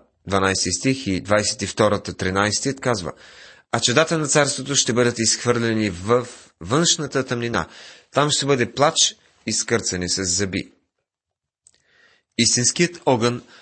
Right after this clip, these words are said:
може да засегне само телесното, но никога духовното. Но помислете си за огньовете на съвестта, които изведнъж се разпалват и водят до осъзнаването на ужасната истина, че сме отхвърлили Христа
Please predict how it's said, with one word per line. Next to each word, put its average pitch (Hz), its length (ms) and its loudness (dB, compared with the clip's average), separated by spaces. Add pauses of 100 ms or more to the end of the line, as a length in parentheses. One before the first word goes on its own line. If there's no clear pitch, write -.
(180)
може 113 340 0
да 110 100 -2
засегне 104 520 0
само 147 300 0
телесното, 107 640 -2 (300)
но 82 100 -4
никога 107 540 0
духовното. 95 640 -4 (1500)
Но 127 120 0
помислете 180 500 2
си 160 160 0
за 120 300 0
огньовете 117 560 0
на 104 120 -2
съвестта, 95 540 0 (280)
които 110 260 -2
изведнъж 110 420 0
се 131 160 2
разпалват 131 680 0 (180)
и 98 100 -4
водят 98 380 0
до 90 280 0 (140)
осъзнаването 101 640 0
на 92 100 -4
ужасната 127 520 2
истина, 98 420 0 (340)
че 120 140 0
сме 113 200 2
отхвърлили 139 580 0
Христа 90 460 -2